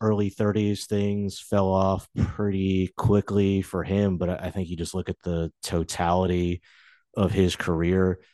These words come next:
uh, the peak that he had when he was in his twenties, you add the postseason into it. Uh, that's a Hall of Famer to me. I, I mean, I guess you could say maybe he's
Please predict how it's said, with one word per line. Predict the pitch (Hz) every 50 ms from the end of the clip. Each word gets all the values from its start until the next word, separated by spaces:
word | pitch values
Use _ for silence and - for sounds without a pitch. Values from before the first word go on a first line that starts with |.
| _ _ -
uh, | 85 82 82 80 -
the | 92 90
peak | - - - 101 101 -
that | - 101 92 90
he | 85
had | - 95 90 95 95 95 92 87 87 - _ _ _ _ _ _ _
when | 95 90
he | 87 92
was | 90 82 85 90 92 92 95 92 87 82 - - - - -
in | 101 95 90
his | 76 80 92 95 95 95 92 90 82 - - - _ _ _ _ _
twenties, | - - 98 95 95 98 98 98 95 87 - -
you | - - 90 87 71 80
add | 85 90 92 95 82
the | 95
postseason | - - - 95 92 87 - - - 101 98 85 90 92 90 90 90 90 - _ _ _ _
into | - 92 90 - - 104 101 104
it. | 104 110 113 - - - - _ _ _ _ _ _ -
Uh, | 98 90 85 82
that's | - 101 107 -
a | 117
Hall | - - 107 117 123
of | 113 101
Famer | - 110 117 120 117 113 110 110 107 - _ _
to | - 95
me. | 95 110 117 113 107 104 101 - _ _ -
I, | - - - 107 - -
I | 110
mean, | 104 104 98
I | 98 92
guess | 90 110 101 - 107
you | 92
could | 101 -
say | - - 107 101 95
maybe | 90 90 95 101 101 110
he's | 98 98 110 107 104 104 98 90 - - -